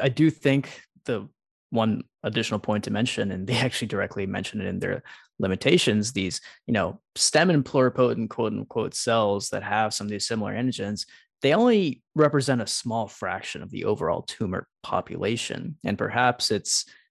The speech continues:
you know, <laughs> really in cases of teratomas and other, you know, more undifferentiated tumor types that this can be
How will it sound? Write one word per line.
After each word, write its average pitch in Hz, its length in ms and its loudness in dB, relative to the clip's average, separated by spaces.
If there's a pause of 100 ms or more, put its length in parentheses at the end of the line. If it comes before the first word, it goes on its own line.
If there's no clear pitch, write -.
(140)
you 104 100 -4
know, 95 140 -4
<laughs> 110 180 6
really 139 220 6
in 127 60 2
cases 117 320 0
of 107 100 -6
teratomas 117 760 -2
and 107 120 -4
other, 104 280 -4
you 95 160 -10
know, 95 140 -4
more 104 320 -2
undifferentiated 110 880 -4
tumor 135 260 0
types 101 380 -2
that 98 220 -6
this - 160 -8
can 101 100 -8
be 98 260 -6